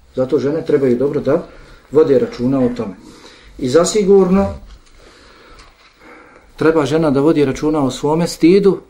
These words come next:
o svome izgledu, o svome pokrivanju, jer je Allahov poslanik, alejhi salatu vesselam, žene koje nije vidio, ali je rekao da će doći, nagovijestio njihov dolazak. Rekao je dvije kategorije ljudi nisam vidio.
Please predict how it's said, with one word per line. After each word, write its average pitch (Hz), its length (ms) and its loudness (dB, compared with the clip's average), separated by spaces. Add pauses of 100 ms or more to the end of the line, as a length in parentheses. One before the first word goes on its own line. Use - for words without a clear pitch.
(100)
o 131 100 -8
svome 135 400 -2
izgledu, 185 640 2
o 135 100 -6
svome 151 360 -4
pokrivanju, 170 720 0 (440)
jer 120 120 -2
je 123 80 0
Allahov 151 360 0
poslanik, 139 500 -6
alejhi 135 300 -4
salatu 139 240 -6
vesselam, 135 240 -4
žene 131 400 -2 (640)
koje 135 240 0
nije 190 340 4
vidio, 127 400 2 (200)
ali 123 140 -2
je 127 60 2
rekao 151 340 2
da 143 100 2
će 139 160 0
doći, 131 440 0 (880)
nagovijestio 147 720 2
njihov 151 320 -2
dolazak. 123 400 2 (320)
Rekao 143 460 0
je 135 120 0
dvije 175 340 2
kategorije 139 580 0
ljudi 165 320 4
nisam 180 340 2
vidio. 131 320 0